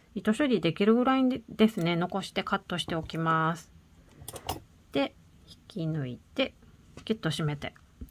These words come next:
これでちょっと高さが合ってるかなと思うので、これで終わりにします。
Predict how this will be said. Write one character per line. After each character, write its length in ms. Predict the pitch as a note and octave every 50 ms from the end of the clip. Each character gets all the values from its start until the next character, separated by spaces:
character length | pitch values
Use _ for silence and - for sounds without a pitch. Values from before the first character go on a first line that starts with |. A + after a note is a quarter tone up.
| - - - - - -
こ 120 | - A#3
れ 120 | A3 G#3+ G#3+
で 180 | G#3+ G#3 G#3
ち 100 | G#3 -
ょ 20 | F#4
っ 20 |
と 100 | - F3
高 240 | D3+ - F3+ F3 G3
さ 160 | G#3 - G3+
が 140 | E3+ D3+ - -
合 60 | - E3
っ 40 |
て 160 | - - G3+ G3
る 80 | F#3
か 140 | - - E3+
な 180 | F3 E3+ D#3 D#3+
と 120 | - D3
思 160 | D3 D3+ D3+
う 20 | D#3
の 140 | D3+ D3
で、 180 | E3 B3 C4 A#3+
こ 160 | - - A3
れ 100 | G3+ F3+
で 220 | D#3 E3+ E3 - -
終 100 | - E3
わ 120 | E3+ E3+ E3
り 140 | D#3+ D#3 D3+
に 100 | D3+ D3+
し 140 | - D#3+
ま 180 | D3+ D3+ D3 D3+
す。 160 | - - -